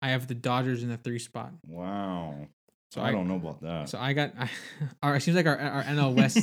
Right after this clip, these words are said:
Speaker 2: <laughs>
Speaker 1: our N L West is in a bit of an odd order between you and I, but,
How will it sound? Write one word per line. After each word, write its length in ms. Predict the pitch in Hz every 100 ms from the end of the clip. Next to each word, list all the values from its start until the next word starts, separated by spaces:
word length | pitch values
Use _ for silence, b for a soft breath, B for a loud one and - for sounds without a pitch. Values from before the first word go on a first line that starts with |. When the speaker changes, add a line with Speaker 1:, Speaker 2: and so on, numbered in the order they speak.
| 214
Speaker 2:
<laughs> 80 | 208
Speaker 1:
our 100 | 156
N 160 | 202
L 120 | 220 170
West 240 | 180 170
is 60 | 165
in 80 |
a 40 | 139
bit 160 | 156
of 80 | 156
an 80 | 139
odd 200 | 139 139
order 320 | 139 139 117
between 340 | 117 120 139 127
you 160 | 123
and 100 | 117
I, 160 | 117 110
but, 260 | 117 123